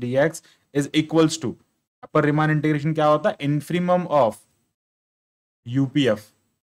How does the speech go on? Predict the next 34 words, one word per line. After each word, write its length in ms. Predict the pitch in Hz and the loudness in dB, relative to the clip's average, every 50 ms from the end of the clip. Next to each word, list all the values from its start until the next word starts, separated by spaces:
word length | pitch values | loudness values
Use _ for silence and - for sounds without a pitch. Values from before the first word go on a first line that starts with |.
| _ _ _ - | _ _ _ -12
this 140 | 110 113 131 | -10 -8 -6
is 100 | 135 131 | -6 -2
the 140 | 139 143 135 135 | 0 0 0 0
infimum 360 | 127 - 143 143 151 151 151 | -2 -4 -4 -4 -2 -2 -2
of 140 | 151 143 139 | -2 -2 -2
यूपीएफ़, 480 | 135 139 139 - - 160 160 175 180 170 - _ _ _ _ - | -4 -4 -4 -2 0 2 2 2 2 0 -6 _ _ _ _ -10
and 180 | 120 123 131 131 | -6 -4 -2 0
जहाँ 140 | 127 127 123 | 0 0 0
पे 120 | 120 139 | 0 -2
पी 240 | 131 - 143 143 147 | -4 -2 -2 -2 -2
जो 160 | 139 139 147 139 | 0 0 0 0
होता 280 | 131 127 117 - 135 135 | 0 0 -2 -2 0 0
है 60 | 139 | 0
वो 180 | 143 156 - - | 0 -2 -2 -4
एबी 300 | 123 131 127 123 127 127 | -4 -6 -6 -4 -6 -6
से 160 | 123 - 151 | -6 -4 -6
बिलोंग 380 | 143 131 120 117 113 117 117 110 | -4 -4 -4 -2 -2 -2 -2 -2
करता 280 | 120 113 113 113 117 113 | -4 -4 -4 -4 -6 -6
है। 160 | 113 117 120 _ _ _ _ _ _ _ _ _ _ - | -6 -8 -12 _ _ _ _ _ _ _ _ _ _ -14
And 200 | 143 160 170 170 | -10 -4 0 0
हम 120 | 165 165 | 0 2
यहाँ 160 | 160 156 156 151 | 2 0 0 0
क्या 160 | 156 156 151 | 0 -2 -2
जानते 320 | 143 147 143 147 143 160 | 0 0 -2 -2 0 0
हैं, 80 | 160 160 | 0 0
जब 200 | 139 147 139 139 | 0 -2 -2 -2
ये 180 | 139 143 147 | -2 0 0
हमारे 260 | 143 135 131 127 131 135 | 0 0 0 2 0 2
पास 240 | 135 143 143 - | 2 0 -2 -2
में 80 | - 143 | -4 -6
रिजल्ट 280 | 131 123 131 139 135 139 | -4 -2 -2 -2 0 0
आ 80 | 123 | 0
जाएगा, 380 | 117 113 113 113 113 135 175 185 _ _ _ _ _ _ _ _ _ _ _ _ _ _ _ _ _ _ _ _ _ _ _ _ _ _ _ _ _ _ _ - | 0 0 0 0 0 0 -2 -4 _ _ _ _ _ _ _ _ _ _ _ _ _ _ _ _ _ _ _ _ _ _ _ _ _ _ _ _ _ _ _ 0
यू, 180 | 156 156 160 | 2 2 2